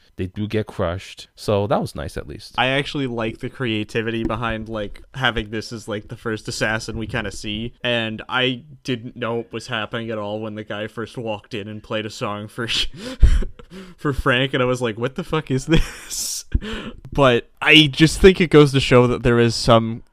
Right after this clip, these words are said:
Speaker 2: creativity behind a lot of what they've done in this movie. And it, it's a small thing that I appreciate. And I, I think once we get to the Russian, I love that, that scene so much more. But, like,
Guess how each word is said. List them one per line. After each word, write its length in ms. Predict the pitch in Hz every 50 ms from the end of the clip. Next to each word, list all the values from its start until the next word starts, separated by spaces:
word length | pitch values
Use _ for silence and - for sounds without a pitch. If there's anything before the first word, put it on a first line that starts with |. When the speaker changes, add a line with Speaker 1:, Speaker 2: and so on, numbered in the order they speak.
| _ -
Speaker 2:
creativity 800 | - - 131 120 117 117 120 - - 123 110 110 113 117 117
behind 400 | 110 123 117 117 120 120 120 120
a 40 | 120
lot 220 | 120 117 113 117
of 100 | 120 113
what 180 | 113 120 120 -
they've 180 | 123 117 113 113
done 200 | 123 117 113 117
in 100 | 117 120
this 200 | 120 117 - -
movie. 420 | 120 120 120 110 120 117 113 117 -
And 340 | - 117 110 107 107 101 -
it, 200 | - - 107 - - _ _ _
it's 160 | 143 147 -
a 60 | 165
small 300 | 147 - - 156 151 160
thing 200 | - - 185 180
that 100 | 165 151
I 60 | 135 131
appreciate. 640 | 131 131 - 131 120 - - 131 123 127 127 -
And 260 | - 120 120 117 - - _ -
I, 260 | - 123 127 127 127 -
I 180 | - 117 120 117
think 280 | - - 139 127 123
once 200 | 131 127 120 -
we 80 | 131 120
get 120 | 123 120 -
to 80 | 131
the 100 | 117 117
Russian, 340 | 110 107 107 107 - 127 113
I 100 | 110 113
love 240 | 113 113 113 107 -
that, 320 | 117 107 104 110 - - _ _ _ _ _
that 240 | 120 113 113 113 -
scene 280 | - - 117 113 117
so 200 | 113 - 123 113
much 240 | 107 107 110 - -
more. 420 | 110 104 104 104 110 113 117 123 127
But, 360 | 131 123 123 - 139 123 113
like, 400 | 123 123 113 110 107 104 - -